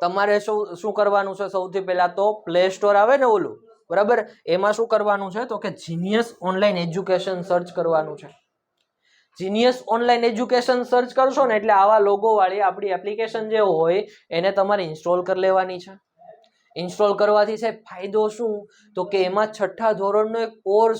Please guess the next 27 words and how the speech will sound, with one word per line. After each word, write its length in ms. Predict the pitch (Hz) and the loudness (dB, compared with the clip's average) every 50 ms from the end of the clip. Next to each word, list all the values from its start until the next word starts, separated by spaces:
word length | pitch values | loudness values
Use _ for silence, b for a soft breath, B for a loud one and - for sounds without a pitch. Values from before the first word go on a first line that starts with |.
| 220 - - | -8 -4 0
છે. 260 | 233 214 202 170 135 - b b b b b _ | 2 2 2 0 -2 -4 b b b b b _
કોર્સમાં 500 | - 170 180 190 190 196 196 202 202 190 | -4 -2 -2 -2 -4 -4 -2 -2 -2 0
તમને 280 | 196 196 196 196 202 190 | 0 -2 -4 -2 -4 -2
વીડિયો 360 | 170 151 151 160 165 180 190 | -2 -2 -4 -2 0 2 2
લેક્ચર્સ 480 | 190 185 185 185 185 196 190 180 180 185 | 2 2 0 -2 -2 -2 -2 -2 -2 -4
મળશે, 680 | 185 180 185 180 175 190 190 185 185 180 175 170 b b b b b b | -4 -2 -2 -2 -2 0 0 0 0 0 -2 -6 b b b b b b
એસાઇનમેન્ટ 680 | 139 143 147 143 190 185 190 190 190 190 196 196 185 175 | -4 -4 -2 -2 -2 0 0 0 0 -2 -4 -4 -4 -4
મળશે, 760 | 175 180 180 180 180 170 190 190 185 180 170 170 - - _ _ _ - | -4 -2 -2 -2 -2 -2 -2 0 0 2 0 0 -4 -8 _ _ _ -8
મટીરિયલ્સ 720 | 160 170 170 165 175 180 180 190 185 185 190 185 170 175 | -6 -6 -4 -4 -4 0 2 4 4 4 4 2 0 -2
મળશે, 720 | 175 175 175 180 180 180 196 196 190 185 180 165 147 - | -2 0 0 0 -2 0 0 2 2 4 2 0 0 -2
ડે 240 | 147 156 160 165 175 | -8 -6 -4 -2 0
વાઇઝ 240 | 180 185 185 185 175 | 2 2 2 0 0
સ્પેલિંગ 520 | 180 - _ 175 160 156 160 175 180 180 | -6 -8 _ 0 0 0 0 -2 -2 2
એમાં 240 | 185 185 190 190 185 | 0 2 2 2 0
આપેલા 460 | 180 175 185 185 180 185 185 180 175 | 0 2 2 2 4 6 6 6 4
હશે, 520 | 175 180 175 190 185 180 175 165 - - b b b b b _ - | 4 2 0 -4 -4 -2 -2 -4 -6 -8 b b b b b _ -8
બરાબર? 340 | 156 160 185 190 214 240 220 | -4 -2 0 2 2 0 0
સ્કૂલના 460 | 220 - - - 175 180 185 185 180 | -2 -8 -8 -4 -2 0 0 0 0
જૂના 320 | 170 156 170 175 185 185 | 0 -2 -2 -2 -2 -2
પ્રશ્નપત્ર 640 | 175 170 170 175 - - 185 175 180 185 185 190 190 | 0 0 -2 -4 -2 -6 -6 -4 -4 -4 -2 2 4
આપેલા 540 | 185 180 175 180 190 185 185 190 185 185 | 4 4 4 4 4 4 6 6 6 4
હશે, 280 | 180 180 180 190 190 190 | 4 0 -2 -6 -6 -6
નાની 300 | 180 175 175 180 190 190 | -4 -6 -6 -6 -6 -6
જેવું 340 | 170 185 190 208 202 180 165 | -4 -4 -2 -2 -2 -2 -2
અઢળક 360 | 170 156 208 214 220 220 220 208 | -2 -2 0 0 0 0 -2 -4
મટીરિયલ 400 | 202 208 202 196 208 202 190 175 | -10 -10 -6 -4 -2 -2 -2 -2
હશે. 260 | 160 160 - 127 107 | -4 -6 -10 -16 -18